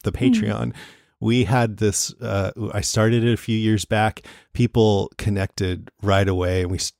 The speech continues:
Speaker 1: did, had all this fun in there, and, uh, you know, people got close and started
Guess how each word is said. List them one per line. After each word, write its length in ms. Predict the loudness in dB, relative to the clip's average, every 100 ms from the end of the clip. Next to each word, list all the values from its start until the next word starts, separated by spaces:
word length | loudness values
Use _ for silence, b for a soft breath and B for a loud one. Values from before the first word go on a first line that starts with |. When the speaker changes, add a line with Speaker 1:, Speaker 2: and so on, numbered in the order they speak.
| _
Speaker 1:
did, 180 | -4 -2
had 160 | 0 2
all 180 | 2 0
this 180 | -4
fun 240 | -2 0 0
in 140 | 0
there, 340 | 0 0 0 -2
and, 400 | -4 -4 -6 -4
uh, 280 | -2 -2 -4 b b b b _ _ -2
you 100 | 0
know, 200 | 0 -2
people 280 | -4 -2 -2
got 220 | -2 -2 -2
close 500 | 2 4 2 0 -2
and 320 | -2 -4 -6
started 440 | -2 0 0 -2